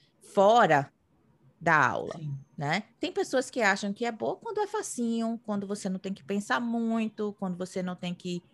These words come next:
Speaker 1: se estressar muito, né?
Speaker 2: Uhum.
Speaker 1: E,
Speaker 2: É, mas é
Speaker 1: mas
Speaker 2: chato, eu percebo isso comigo,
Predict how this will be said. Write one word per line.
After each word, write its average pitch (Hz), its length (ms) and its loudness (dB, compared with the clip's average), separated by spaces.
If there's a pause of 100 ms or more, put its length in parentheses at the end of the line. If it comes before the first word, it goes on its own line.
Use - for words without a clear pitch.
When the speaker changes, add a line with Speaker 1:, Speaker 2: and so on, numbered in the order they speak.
(420)
Speaker 1:
se - 160 -6
estressar 196 560 4
muito, 226 680 0 (260)
né? 190 360 0 (320)
Speaker 2:
Uhum. 190 200 -4 (680)
Speaker 1:
E, 175 300 -2
Speaker 2:
É, 139 240 -6 (300)
mas 220 240 4
é 285 120 2
Speaker 1:
mas 285 100 -2
Speaker 2:
chato, 226 840 -2
eu 202 120 0
percebo 240 540 -2
isso 247 180 -6
comigo, 180 680 -4